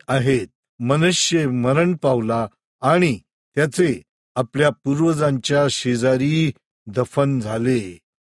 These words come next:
आपल्या घराच्या बगीचात त्यास पुरले. या बागेचे नाव उज्जाची बाग. त्याच्या जागी त्याचा मुलगा आमोन राज्य करू लागला.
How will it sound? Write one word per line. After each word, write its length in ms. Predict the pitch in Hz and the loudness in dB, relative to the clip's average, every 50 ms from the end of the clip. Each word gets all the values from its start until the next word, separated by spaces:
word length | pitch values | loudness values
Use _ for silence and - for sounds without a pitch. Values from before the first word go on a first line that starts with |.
| _ _ - | _ _ -8
आपल्या 360 | 120 113 - 127 135 143 139 | -8 -6 -2 0 2 2 2
घराच्या 580 | 120 120 123 127 139 139 113 - 147 143 143 139 | 2 2 2 2 2 0 0 0 0 2 2 0
बगीचात 640 | 127 117 131 131 127 139 143 - - 170 165 156 131 - - _ _ _ _ _ _ - | 0 0 -2 0 0 -2 -2 0 2 2 2 2 0 -4 -10 _ _ _ _ _ _ -2
त्यास 280 | 131 139 143 - - | 0 0 0 -2 -6
पुरले. 560 | - _ 131 131 127 123 127 127 117 98 82 - _ _ _ _ _ _ | -8 _ -4 -2 0 0 0 0 -2 -2 -6 -12 _ _ _ _ _ _
या 220 | 113 120 151 175 175 | -2 0 2 2 2
बागेचे 580 | 147 139 139 131 123 127 123 113 - 123 120 | 2 2 0 2 2 0 -2 -2 -2 -4 -2
नाव 340 | 117 123 131 147 160 160 147 - _ _ _ _ _ _ | 0 0 2 2 2 2 0 -2 _ _ _ _ _ _
उज्जाची 720 | - 139 139 123 107 131 160 165 156 - - - 156 151 | -2 -2 -2 -2 0 2 2 2 2 0 -4 -2 -2 -2
बाग. 440 | 123 101 113 143 151 156 147 127 113 92 - _ _ _ _ - | -2 0 2 2 4 4 4 2 0 -2 -8 _ _ _ _ -4
त्याच्या 300 | 147 143 - - 190 185 | -2 -2 0 2 2 2
जागी 520 | 165 147 139 131 120 117 123 127 131 123 | 4 2 2 2 0 0 0 0 0 -2
त्याचा 560 | - _ _ _ _ - 139 139 - - 175 | -4 _ _ _ _ -4 -2 -2 2 2 2
मुलगा 600 | 170 160 143 131 120 113 107 120 117 120 117 135 - _ _ _ _ _ _ | 2 2 2 0 0 0 -2 -2 -2 -2 -2 -6 -8 _ _ _ _ _ _
आमोन 560 | 120 123 135 139 151 160 165 156 131 113 98 85 - _ _ _ _ _ 123 110 | 0 0 2 2 2 2 2 2 0 -2 -4 -8 -14 _ _ _ _ _ -4 0
राज्य 360 | 123 143 143 123 101 127 143 - - | 0 0 0 0 -2 -2 -2 -2 -2
करू 280 | 127 123 120 127 127 | -4 -2 0 0 0
लागला. 680 | 117 120 120 110 95 110 120 127 131 123 98 82 76 | 0 0 -2 -2 -2 0 0 2 2 2 0 -4 -10